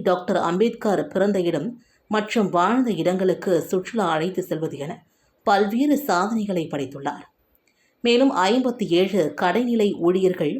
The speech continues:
பணி நிரந்தரம் செய்யப்பட்டுள்ளனர். மாணவர்களுக்கு இலவச ஐ ஏ எஸ் பயிற்சி வகுப்புகள் சென்டாக் மூலமாக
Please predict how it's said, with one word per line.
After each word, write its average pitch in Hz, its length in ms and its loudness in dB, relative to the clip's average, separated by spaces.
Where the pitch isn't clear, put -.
பணி 196 220 2
நிரந்தரம் 185 460 -2
செய்யப்பட்டுள்ளனர். 156 680 -10
மாணவர்களுக்கு 226 720 2
இலவச 196 420 0
ஐ 175 160 2
ஏ 240 80 -4
எஸ் 226 200 -2
பயிற்சி 175 340 0
வகுப்புகள் 147 560 -6
சென்டாக் 262 460 0
மூலமாக 180 340 2